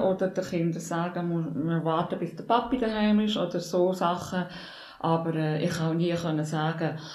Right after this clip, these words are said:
warte um, der Papi schimpft ja schon zu oben. Also das ist ein Satz, was es bei uns nie gegeben hat.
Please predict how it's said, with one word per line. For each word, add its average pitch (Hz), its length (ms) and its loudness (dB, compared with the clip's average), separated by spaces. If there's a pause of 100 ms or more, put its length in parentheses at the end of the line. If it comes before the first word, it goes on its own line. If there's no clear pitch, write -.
(240)
warte 196 340 4
um, 180 100 6 (120)
der 185 80 2
Papi 165 360 2
schimpft 160 380 2
ja 151 80 2
schon 262 240 2
zu 151 180 6
oben. 139 300 4
Also 147 220 -2
das 170 240 -2
ist 165 180 -2
ein 151 60 -4
Satz, 156 360 -2
was 151 120 -8
es - 80 -14
bei 143 120 0
uns 139 220 0
nie 180 160 4
gegeben 262 380 6
hat. 117 140 4